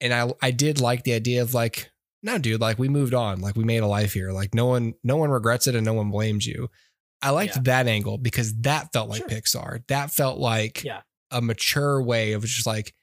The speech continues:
Speaker 1: I mean, yeah, we're stuck here and it's all your fault, but, like, there's not one scene of, like, "God, Lightyear, you're, you're a real fuck up." You know, there was no, no one
Speaker 2: <laughs>
Speaker 1: was mad at him, not
Speaker 2: Yeah.
Speaker 1: once. And he just has this,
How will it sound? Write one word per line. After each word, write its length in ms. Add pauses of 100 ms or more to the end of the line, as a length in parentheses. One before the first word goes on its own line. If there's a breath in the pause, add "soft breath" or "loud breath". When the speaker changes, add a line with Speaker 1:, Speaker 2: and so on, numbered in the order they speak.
(320)
Speaker 1:
I 40
mean, 180
yeah, 160
we're 200
stuck 420
here 160
and 80
it's 120
all 120
your 100
fault, 420
but, 120
like, 360 (840)
there's 200
not 240
one 200
scene 280
of, 160
like, 240 (520 soft breath)
"God, 340
Lightyear, 400
you're, 340
you're 180
a 40
real 240
fuck 500
up." 200
You 80
know, 120
there 100
was 120
no, 400
no 280
one 160
Speaker 2:
<laughs> 0
Speaker 1:
was 180
mad 320
at 80
him, 380 (380 soft breath)
not 280
Speaker 2:
Yeah. 160
Speaker 1:
once. 340
And 160
he 160
just 280
has 280
this, 300